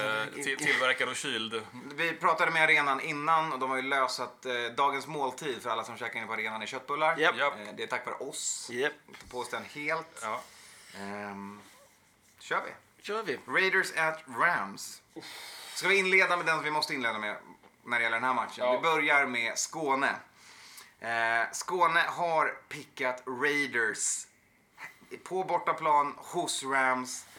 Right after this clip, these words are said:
Speaker 2: Han säger att nittiofyra var det L A Raiders mot L A Rams. Då vann Raiders med ett field goal. Den här gången blir det mer, säger han. Tre
Speaker 1: Uff,
Speaker 2: raka
Speaker 1: det var
Speaker 2: vinster.
Speaker 1: lina här.
Speaker 2: Tre raka vinster för Raiders, sex raka förluster för Rams.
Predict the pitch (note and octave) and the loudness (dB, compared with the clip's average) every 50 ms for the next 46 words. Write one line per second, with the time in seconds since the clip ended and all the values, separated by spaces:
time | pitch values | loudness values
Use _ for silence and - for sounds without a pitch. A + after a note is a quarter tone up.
0 | - - - - - - - - - - D3 D3+ E3 D#3 D3+ - - D#3 D#3+ F3 | -20 -20 -20 -20 -20 -20 -20 -12 -6 -4 0 2 2 2 2 0 -6 -6 -4 -2
1 | F#3+ G#3 G#3 G3 - - - G#3 G3 G3 G#3+ G3+ F#3+ F3 E3 F#3 F#3 F3+ D3 A#2+ | 0 0 -2 -2 -4 -4 -2 -2 -2 0 -2 -2 0 0 0 4 6 8 8 8
2 | A2+ A2+ - - - B2+ B2+ C3+ C3+ C3+ C3+ - D#3 E3 D#3+ D#3+ D#3 D#3+ D3 C#3 | 6 4 -2 -8 -10 -4 0 0 2 2 2 2 2 2 4 2 2 0 0 0
3 | C3+ C3+ C3 B2 B2+ B2 B2 C3 B2+ - - B2+ C#3 C#3 B2+ B2 A#2 A2+ A2+ A2 | 0 0 0 -2 -2 -4 -4 -8 -12 -8 -4 -2 -2 0 0 0 0 0 -2 -2
4 | G#2 G2+ F2+ G2+ A#2+ - - - B2+ B2+ C#3 C#3+ C#3+ C#3+ C#3+ C#3+ C#3 C#3 C3+ C#3 | -2 -2 -4 -6 -8 -12 -8 -8 -2 2 2 2 2 2 0 0 -2 -2 -4 -6
5 | C3+ B2+ - - E3+ E3+ D#3+ D3 D#3 D#3 D#3 D#3 D#3 - - - A#2+ B2+ B2+ B2 | -8 -10 -8 -8 -8 -8 -6 -4 -2 0 0 -2 -4 -8 -10 -8 -6 -6 -6 -4
6 | B2 B2+ B2 A#2 A2+ A2+ A2+ A#2 A#2+ B2 B2+ D3+ F#3 E3+ G#2+ F2 - - - - | -4 -6 -6 -6 -6 -6 -6 -6 -6 -6 -8 -8 -8 -10 -10 -12 -12 -14 -14 -16
7 | - - - - - - - - - - - - - - F3+ F#3+ F#3+ F#3+ F#3+ F3+ | -16 -16 -16 -16 -18 -20 -20 -20 -20 -20 -20 -18 -6 0 4 6 8 8 8 6
8 | - F#3+ F3 F#3 F3+ C#3+ C3 A#2+ B2+ - A#3 G#3 D3 A#2+ A2 A2 - - - C#3+ | 6 4 4 4 4 2 2 2 2 4 6 6 6 6 4 2 -2 -4 -6 0
9 | C3+ A3+ A3+ G#3 G3+ G3+ G3 - F#3+ F#3 F#3 F3 - E3 E3 E3+ E3+ E3 E3 D3+ | 4 8 8 10 10 8 6 6 4 2 0 -2 -2 -4 -2 0 2 2 2 2
10 | D#3+ D#3+ D#3 - - - - - G3 F3 - - - F3 E3 D#3+ D3 C#3 - D3+ | 2 2 0 -2 -2 0 0 2 2 0 0 -2 -2 0 2 2 2 2 0 -2
11 | C#3+ D3 D3 C#3+ - - - C#3 B2+ C3+ C3 B2+ B2+ B2+ B2+ B2 A#2+ B2 A2+ - | -4 -2 -4 -6 -6 -6 -8 -8 -6 -4 -2 0 2 4 4 2 2 -2 -6 -10
12 | - - | -12 -12